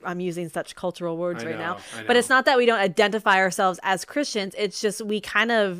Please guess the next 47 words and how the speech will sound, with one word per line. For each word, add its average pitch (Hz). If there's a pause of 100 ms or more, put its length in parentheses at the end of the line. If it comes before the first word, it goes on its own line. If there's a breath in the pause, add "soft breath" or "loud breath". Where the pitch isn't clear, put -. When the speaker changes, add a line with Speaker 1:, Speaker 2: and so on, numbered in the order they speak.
(160)
Speaker 1:
deconstructed 202
that 170
word, 190
and 165
we're 175
like, 180
"What 190
does 208
that 214
even 143
mean? - (100)
Speaker 2:
Yes. 131
Speaker 1:
What 226
does 254
calling 240
myself 220
a 190
Christian 214
even 165
mean?" 156 (280 loud breath)
And 214
like 214
you 220
say, 214
when 196
we're, 196
we're 196
learning 208
these 208
words 202
and 185
we're, 185 (120)
we're 196
trying 196
to 190
do 180
it 175
to 196
better 170
ourselves 170
for -
others, 196
it's 185
really 196
being 185 (140)
that 165 (100)
apprentice 170